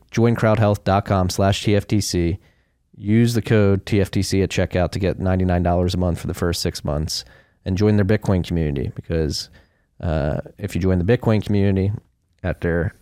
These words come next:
uh, I believe, six months of building up your health account, you'll be able to then pay your monthly fee and put a portion of it into that bank account that's dedicated to you that you can always take back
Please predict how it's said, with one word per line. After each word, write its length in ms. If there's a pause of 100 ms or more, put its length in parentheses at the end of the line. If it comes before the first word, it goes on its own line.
(200)
uh, 480
I 20
believe, 260
six 300
months 400 (380)
of 120
building 300
up 160
your 80
health 220
account, 420 (440)
you'll 140
be 140
able 220
to 160
then 420 (800)
pay 140
your 100
monthly 300
fee 420
and 160
put 140
a 40
portion 360
of 100
it 220
into 240
that 280 (540)
bank 240
account 340
that's 160
dedicated 460
to 140
you 160
that 80
you 80
can 120
always 220
take 220
back 320